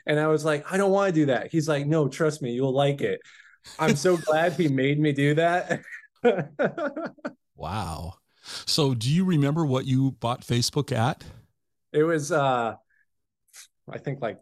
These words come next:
Speaker 1: twenty bucks or something like that. <laughs>
Speaker 2: Yeah. That was some really solid advice. Do
Speaker 1: Yeah,
Speaker 2: you
Speaker 1: I
Speaker 2: still
Speaker 1: oh.
Speaker 2: have the Disney share?
Speaker 1: Uh, I actually do. Um,
Speaker 2: That's cool.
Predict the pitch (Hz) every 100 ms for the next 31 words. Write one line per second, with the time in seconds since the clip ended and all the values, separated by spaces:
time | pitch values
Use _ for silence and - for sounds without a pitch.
0 | _ - 107 107 92 98 123 - 117 -
1 | 117 123 117 120 123 123 127 127 - _
2 | - 127 - _ _ _ - 208 - 285
3 | - - - - - - _ _ - -
4 | - - - 127 143 - 107 101 101 117
5 | 110 107 113 104 98 98 98 95 90 -
6 | _ _ - - - 147 135 160 131 131
7 | - 156 165 147 139 143 143 135 135 107
8 | 120 120 151 151 170 180 - _ _ _
9 | _ _ _ _ _ _ - 147 156 143
10 | - - 135 147 160 - 180 143 147 131
11 | 98 - - 139 135 123 117 107 - -